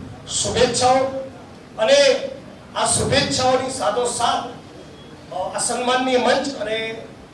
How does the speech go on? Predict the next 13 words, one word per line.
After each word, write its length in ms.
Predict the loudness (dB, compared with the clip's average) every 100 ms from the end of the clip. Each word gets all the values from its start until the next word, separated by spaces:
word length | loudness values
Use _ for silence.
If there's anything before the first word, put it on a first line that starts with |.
| -10
સમગ્ર 440 | 0 0 0 -2
કોંગ્રેસ 560 | -4 -4 -2 -2 -2 -2
પરિવાર 380 | 0 0 0 0
અને 140 | -2
મીડિયાના 380 | -6 -6 -4 -4
મિત્રો 320 | -6 -6 -4
સમક્ષ 380 | -4 -2 -2 -2 -6 -10 -16 -18 -12 -8
એક 180 | -6
નાનકડી 580 | -2 -2 0 0 -2 -2
જાહેરાત 420 | 2 4 4 2
કરવા 220 | 0 2 2
માંગુ 260 | 0 -4
છું. 200 | -6 -8